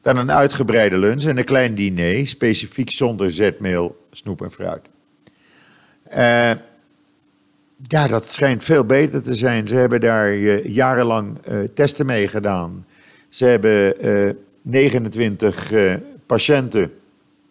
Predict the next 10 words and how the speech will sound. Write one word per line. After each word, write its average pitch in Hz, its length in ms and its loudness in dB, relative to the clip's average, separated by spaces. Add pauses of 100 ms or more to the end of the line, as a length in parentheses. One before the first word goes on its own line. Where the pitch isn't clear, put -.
(840)
eh, 104 480 2 (100)
hebben 113 320 0
zij, 101 300 2
eh, 87 480 2 (1500)
eh, 92 680 0 (220)
hierop 110 420 0
getest - 540 -2
met 110 180 -2
dit 90 180 0
dieet. 87 480 -2